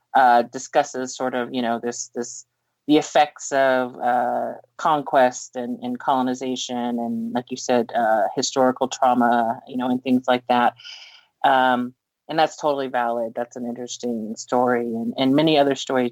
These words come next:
do that. I think my short story does that, uh, more, uh, than, uh, this, than, than this book does. <clears throat> Because in this book, I think the second way, uh, that you can sort of create indigenous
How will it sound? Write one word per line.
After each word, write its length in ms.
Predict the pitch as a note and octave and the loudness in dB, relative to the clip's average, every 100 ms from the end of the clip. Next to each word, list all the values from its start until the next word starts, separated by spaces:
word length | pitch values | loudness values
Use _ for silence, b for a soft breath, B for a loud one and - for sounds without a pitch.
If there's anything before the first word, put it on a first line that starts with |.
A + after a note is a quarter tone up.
| - | -4
do 120 | B2+ | -4
that. 140 | A#2+ A#2+ | 0 0
I 60 | |
think 160 | A#2+ B2 | 0 -2
my 120 | B2 | -2
short 300 | - - - | 0 -2 -2
story 300 | - A#2 A#2 | -2 0 2
does 240 | A#2+ A#2+ - | 2 0 2
that, 220 | G2+ - - | 2 2 2
uh, 220 | E3 G3 - | 2 2 0
more, 520 | C#3 C3 A#2+ A#2 A#2+ _ _ _ - | 0 4 4 2 0 _ _ _ -2
uh, 260 | A2 G#2 | 0 0
than, 320 | G#2+ B2+ - - _ - | 0 0 -2 -16 _ -8
uh, 120 | - | -6
this, 400 | C#3+ C#3+ - - _ - | 0 0 0 -10 _ -2
than, 160 | A#2+ | 2
than 140 | B2 A#2+ | 4 4
this 160 | A2+ | 2
book 260 | - D3 - | 2 0 2
does. 340 | A#2+ D#2+ - - B B B B B - | -2 -2 -4 -10 B B B B B -4
<clears throat> 200 | A#3 G#3 | 0 4
Because 220 | F#3 F3 | 4 2
in 80 | E3 | 0
this 180 | D#3 D#3+ | -4 -4
book, 380 | G3 C#4 F#3+ F#3+ | 4 6 6 4
I 80 | E3 | -4
think 240 | - D3 _ _ - | -8 -14 _ _ -18
the 60 | |
second 440 | - B3+ D#4 G#3+ C#3 | -4 -4 -2 -6 -6
way, 480 | B2+ A#2+ A#2+ B2 _ _ _ _ - | -6 -6 -8 -10 _ _ _ _ 0
uh, 240 | C3+ B2 | 2 4
that 160 | A#2+ B2 | 2 -2
you 80 | C3 | -10
can 140 | C3 | -10
sort 160 | C3+ B2+ | -8 -10
of 100 | A#2 | -8
create 280 | - C3+ A#2 | -4 -4 -2
indigenous 760 | C3 C3 B2+ B2+ A#2+ - - | -2 -2 -4 -4 -4 -6 -12